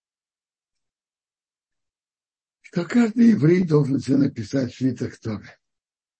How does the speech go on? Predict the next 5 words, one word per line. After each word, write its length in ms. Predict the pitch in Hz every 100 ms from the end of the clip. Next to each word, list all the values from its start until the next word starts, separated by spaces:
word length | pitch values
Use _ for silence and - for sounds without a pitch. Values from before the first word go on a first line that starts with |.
| _ _ _ _ _ _ _ - _ _ _ _ _ _ _ _
Обсуждается 800 | 214 202 240 208 285 262 151 147
этот 240 | 139 131 104
вопрос. 1000 | 120 101 117 120 120 117 110 101 - _ _ _ _ _ _ _ _ _
Вы, 1040 | 98 98 120 120 117 110 113 110 107 104 - _ _ _ _ _ _ _ _ _ _ _ _ _ _ _ _ _ _ _ _ _ _ _ _ _ _
вы, 360 | - 101 _